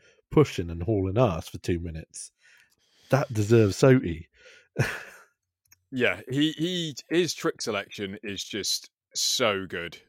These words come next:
Speaker 2: Um, he does the right thing always. Just w-, just one eighty shit when you want someone to one eighty shit. Um, kick flips, you know, just, just, just a standard procedure. And then he'll,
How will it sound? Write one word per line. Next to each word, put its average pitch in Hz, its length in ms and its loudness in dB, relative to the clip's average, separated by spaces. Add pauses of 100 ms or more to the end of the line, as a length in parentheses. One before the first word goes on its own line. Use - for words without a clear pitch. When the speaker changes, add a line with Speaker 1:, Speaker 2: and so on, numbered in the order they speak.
(120)
Speaker 2:
Um, 92 640 -2
he 113 100 -10
does 110 220 -2
the 117 80 -4
right 139 340 2
thing 110 340 0
always. 104 600 -2 (220)
Just 117 180 -10
w-, 120 180 -10 (160)
just - 300 -6
one 127 200 4
eighty 143 260 2
shit 131 340 0
when 117 140 -6
you 107 80 -6
want 113 180 -4
someone 113 140 -8
to 104 100 -8
one 107 160 0
eighty 107 220 -4
shit. 104 420 0 (460)
Um, 92 720 -2 (680)
kick 139 220 -2
flips, - 420 0 (720)
you 123 100 -6
know, 104 160 0
just, - 340 -6
just, - 240 -2 (400)
just 147 160 -2
a 175 60 -2
standard 202 560 0
procedure. 156 500 0
And 131 160 -2
then 170 100 2
he'll, 170 220 2